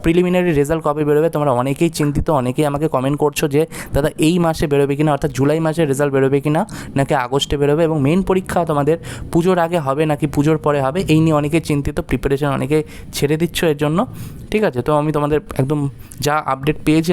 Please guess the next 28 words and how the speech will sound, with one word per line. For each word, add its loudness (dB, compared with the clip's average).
আমার -2
কাছে -2
রয়েছে, 2
সেগুলো 2
আমি 4
তোমাদের 0
সাথে 0
আলোচনা -2
করছি। 0
তো -2
ভিডিওটিকে 0
তোমরা 0
সম্পূর্ণ -2
দেখো, 0
ভিডিওটিকে 2
অবশ্যই 0
একটি 0
লাইক -2
করে 2
দিও। 4
মিসলেনিয়াস 2
নিয়ে 4
আলোচনা 0
করার 0
পর 2
ডব্লিউবিসিএস 2
এর 0
রেজাল্ট 0